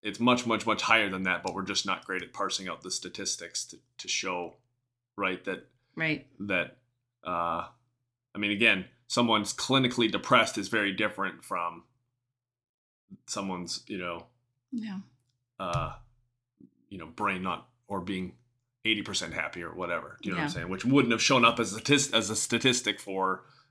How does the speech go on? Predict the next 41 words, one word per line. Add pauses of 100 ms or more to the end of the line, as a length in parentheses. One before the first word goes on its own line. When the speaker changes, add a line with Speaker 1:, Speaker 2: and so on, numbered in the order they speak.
Speaker 1:
depression
to
add
to
that,
but, (960)
um, (500)
interesting. (320)
I'm
gonna, (100)
I'm
gonna
jump
in
on
that
too,
just
'cause
I
think
one
of
the
things
you
said
there
was,
what
was
the
first
thing
it
was? (1300)
Speaker 2:
It
was
Speaker 1:
Like
Speaker 2:
lower
education.